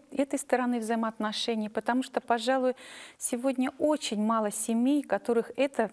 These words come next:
проблема бы не коснулась. И, наверное, недаром многие зятья сегодня готовы согласиться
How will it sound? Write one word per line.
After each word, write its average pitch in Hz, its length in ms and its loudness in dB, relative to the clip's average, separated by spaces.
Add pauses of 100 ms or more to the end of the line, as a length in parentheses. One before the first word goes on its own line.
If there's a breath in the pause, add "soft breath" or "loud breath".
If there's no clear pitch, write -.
(100)
проблема 214 500 0
бы 196 140 -2
не 214 120 0
коснулась. 208 800 0 (680 loud breath)
И, 226 80 -4
наверное, 247 540 0 (100)
недаром 247 500 2
многие 214 360 0
зятья 214 400 0
сегодня 208 560 -4
готовы 220 480 0
согласиться 202 920 0